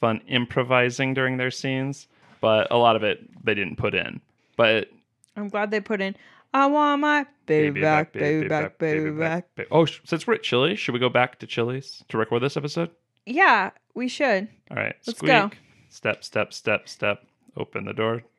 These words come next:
Speaker 2: Can we
Speaker 1: Close
Speaker 2: get a
Speaker 1: the
Speaker 2: table
Speaker 1: door.
Speaker 2: for two, please? Thank, and also for our microphones. Okay. Thank you.
Speaker 1: Okay. Can I get a El Presidente microphone?
Speaker 2: I'll, I'll take it. Awesome Blossom.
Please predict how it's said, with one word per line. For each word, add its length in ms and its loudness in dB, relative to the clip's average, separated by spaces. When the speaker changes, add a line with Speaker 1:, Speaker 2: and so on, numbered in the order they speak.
Speaker 2:
Can 120 -2
we 40 0
Speaker 1:
Close 20 0
Speaker 2:
get 160 0
a 40 -2
Speaker 1:
the 60 -12
Speaker 2:
table 180 0
Speaker 1:
door. 100 -2
Speaker 2:
for 180 -4
two, 360 -8
please? 420 -10
Thank, 280 -8
and 160 -4
also 400 -4
for 160 -8
our 120 -4
microphones. 680 -10
Okay. 360 -6
Thank 240 -8
you. 200 -2
Speaker 1:
Okay. 480 -8
Can 140 -4
I 80 2
get 100 2
a 220 0
El 240 -2
Presidente 720 0
microphone? 600 -2
Speaker 2:
I'll, 220 2
I'll 120 -2
take 200 -2
it. 80 0
Awesome 400 -2
Blossom. 560 -8